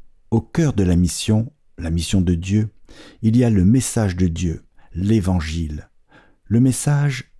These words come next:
c'est la mission. Le monde a besoin d'être averti de ce qui va bientôt fondre sur lui. Et chacun devra faire un choix,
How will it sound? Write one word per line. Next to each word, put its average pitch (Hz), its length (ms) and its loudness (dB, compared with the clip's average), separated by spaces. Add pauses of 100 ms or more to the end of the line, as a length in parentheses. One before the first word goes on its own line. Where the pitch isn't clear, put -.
c'est - 180 -4
la 90 80 0
mission. 80 460 -4 (680)
Le 98 200 0
monde 110 220 4
a 104 60 0
besoin 104 340 2
d'être 95 300 -4
averti 110 500 -4
de 87 120 -6
ce - 100 -10
qui - 100 -10
va 90 120 -4
bientôt 113 400 0
fondre 98 400 0
sur 90 240 -4
lui. 82 340 -12 (420)
Et 127 60 0
chacun 110 340 0
devra 95 300 2
faire 95 220 -2
un 92 80 2
choix, 87 340 -2